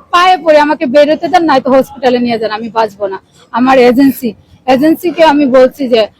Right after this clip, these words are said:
"কাদের ভাই, আমার অবস্থা খুবই খারাপ, আমাকে হসপিটালে নিয়ে যান, না হয়তো এক ঘন্টার মধ্যে বের করে নিয়ে যান।" উনি বলছে যে, "আমি ঘুম, পরি ঘুমাচ্ছে, মানে আমার জীবনের চেয়ে পরির ঘুমটা ইম্পর্টেন্ট,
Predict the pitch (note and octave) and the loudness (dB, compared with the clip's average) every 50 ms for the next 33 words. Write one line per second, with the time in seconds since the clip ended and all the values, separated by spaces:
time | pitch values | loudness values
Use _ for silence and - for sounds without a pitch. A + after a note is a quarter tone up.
0 | _ _ _ _ - A#3+ A#3+ C#4+ C#4+ C4+ E4 E4 D4+ C4+ B3+ B3+ C4+ C4 B3 B3 | _ _ _ _ -2 0 0 0 0 2 2 2 2 2 2 0 2 2 2 2
1 | A#3+ A#3 B3 B3 - - - B3+ A#3+ - _ _ B3 C4 A#3 D4+ D#4 - - C4 | 2 2 0 -2 -2 -2 -4 -4 -4 -6 _ _ -4 -2 0 0 -2 -2 0 0
2 | C4+ B3+ C4+ D#4+ - - - _ _ _ - B3 B3+ C4 B3+ - C#4+ B3 C#4 C#4 | 0 2 2 0 -2 -6 -18 _ _ _ -6 -4 -4 -4 -4 -4 -2 0 0 0
3 | C#4 - _ - - D4+ D4+ D4+ D4+ D#4 D#4+ D#4+ D#4+ D#4 F4 F4 E4 D4 C4+ C#4 | -2 -4 _ -4 -2 0 2 2 2 2 2 0 0 0 0 -2 0 0 0 0
4 | C4+ - C4 B3+ A#3+ G3 F#3 A#3+ A#3 - A#3 A3 A#3 A#3 G#3+ B3 G#3 - G3 F#3+ | 0 0 0 0 0 0 -4 -6 -4 -4 -6 -8 -8 -8 -8 -10 -10 -10 -14 -14
5 | - _ F#3+ F#3 - F#3 F#3 F3+ F#3 - _ _ _ _ _ _ _ - B3 C4 | -14 _ -14 -14 -12 -14 -14 -16 -18 -20 _ _ _ _ _ _ _ -4 -2 -2
6 | D4+ C#4 C#4+ C4+ C#4 C#4+ - - D#4 C#4 A#3+ C4+ C4 C#4+ D#4 - _ _ _ _ | 0 0 0 0 0 0 -2 -2 -2 0 2 0 0 0 -2 -6 _ _ _ _
7 | _ _ _ A#3 A#3 B3+ C4 C4 B3 G#3 A3 D4 C#4+ C#4+ D#4 - _ _ _ _ | _ _ _ -4 -2 0 0 -2 -2 -2 0 0 0 0 -2 -4 _ _ _ _
8 | - D#4+ D#4+ D#4+ E4 B3 C4 D#4 D#4+ E4+ E4+ E4+ - - - D4 G#3+ - - _ | 0 2 2 4 2 2 2 2 2 2 0 -2 -4 -6 -4 -4 -4 -4 -6 _
9 | _ _ - - C#4+ D#4+ F4 D#4+ E4 E4+ F4 F#4 F#4 D#4 B3 C4+ E4+ D#4 E4+ E4+ | _ _ -8 -4 -4 -2 0 0 0 0 2 2 2 2 2 2 2 2 4 4
10 | E4+ F4 E4+ - - F#4 B3 - D#4 D4 C#4+ D4 C#4 A3+ A3+ C4+ C4+ C#4 - - | 4 2 2 0 -4 -8 -4 0 0 0 0 0 -4 -2 0 0 0 0 -2 -2
11 | - C#4+ D4 E4+ C#4+ C4 C4 B3 - B3 A#3+ A#3+ A3 - A#3 G3+ F#3+ G3 | -2 -2 0 2 2 4 4 2 2 2 0 0 0 -2 -6 -6 -6 -12